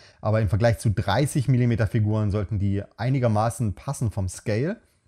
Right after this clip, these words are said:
Ich meine, der ist jetzt schon ziemlich riesig, aber wer schon mal einen richtigen Bernhardiner gesehen hat, der weiß wahrscheinlich auch, wie groß die sind. So, jetzt haben wir Svetlana, einen Beagle-Barbaren. Ach, sehr schön. Ah, ich hab so einen Spaß hier, das ist unglaublich.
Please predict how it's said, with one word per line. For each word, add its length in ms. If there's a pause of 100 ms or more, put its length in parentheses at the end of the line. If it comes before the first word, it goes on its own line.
(240)
Ich 80
meine, 100
der 120
ist 100
jetzt 100
schon 160
ziemlich 360
riesig, 400
aber 180
wer 120
schon 140
mal 80
einen 80
richtigen 280
Bernhardiner 420
gesehen 300
hat, 180 (680)
der 640 (1600)
weiß 320
wahrscheinlich 440
auch, 100
wie 100
groß 260
die 120
sind. 280 (360)
So, 160
jetzt 140
haben 80
wir 80
Svetlana, 920
einen 360
Beagle-Barbaren. 1300
Ach, 180
sehr 240
schön. 400 (640)
Ah, 400
ich 140
hab 100
so 60
einen 100
Spaß 360
hier, 120
das 180
ist 120
unglaublich. 600